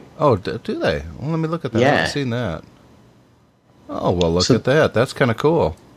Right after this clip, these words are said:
Speaker 2: So that, that would, that would give you, I mean, it's, it's, you add all that up and it's, it's a lot of money, but, um, I suppose if you factor in the cost of buying and, and also recycling batteries over the lifetime you have those devices.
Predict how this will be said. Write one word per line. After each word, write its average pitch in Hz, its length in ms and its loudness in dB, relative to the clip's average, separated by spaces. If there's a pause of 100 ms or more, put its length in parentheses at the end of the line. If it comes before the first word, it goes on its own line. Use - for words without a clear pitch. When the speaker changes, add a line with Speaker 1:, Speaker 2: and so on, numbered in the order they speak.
(920)
Speaker 2:
So - 200 0
that, 127 200 2
that 127 200 0
would, 117 220 0
that 123 220 0
would 117 200 -4
give 113 160 -4
you, 120 100 -6
I 113 80 0
mean, 117 120 0
it's, - 360 -4 (320)
it's, - 540 -6
you 123 180 0
add 139 140 2
all 139 80 0
that 123 200 0
up 123 240 -4
and 104 80 -6
it's, - 200 -6
it's 113 200 -10
a 113 60 -4
lot 120 120 -2
of - 40 -8
money, 113 320 0
but, - 300 -6 (100)
um, 107 420 0
I 117 120 0
suppose 120 400 0
if 110 80 -8
you 113 260 0 (440)
factor - 360 -2
in 120 80 2
the 117 80 -2
cost - 420 -4
of 107 240 -4
buying 113 360 0
and, 107 140 -2
and 113 180 -2
also 117 260 2
recycling 110 600 0
batteries 107 440 -2
over 104 140 0
the 104 80 -4
lifetime 107 540 0
you 90 60 -2
have 110 160 0
those 92 200 0
devices. - 560 -2